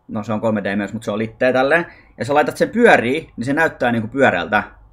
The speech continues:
Mitä jos maapallo onkin litteä, mut se pyörimisliike tekee sit sen pyöreän, kun se pyörii sen niin sanotut neljätoistatuhatta kilsa-, neljätoistatuhatta kilometriä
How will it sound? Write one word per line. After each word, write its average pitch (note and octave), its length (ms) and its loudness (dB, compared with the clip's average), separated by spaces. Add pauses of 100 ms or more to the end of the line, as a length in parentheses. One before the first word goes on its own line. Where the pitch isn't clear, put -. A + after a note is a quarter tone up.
(500)
Mitä - 160 -2
jos F#3+ 160 -2
maapallo F3 480 2
onkin A#2 200 -4
litteä, B2 440 -4
mut A2 120 -6
se D3 80 -6
pyörimisliike G#2 680 0
tekee G2+ 360 -6
sit G2+ 160 -10
sen F#2+ 120 -10
pyöreän, G2 520 -4
kun A2 100 -14
se G#2 280 -4
pyörii G2+ 280 -2
sen - 280 -6
niin G#2+ 160 -4
sanotut G2 400 -10
neljätoistatuhatta G2 920 -8
kilsa-, F#2+ 360 -8 (280)
neljätoistatuhatta C3+ 760 -4 (440)
kilometriä A2 640 -4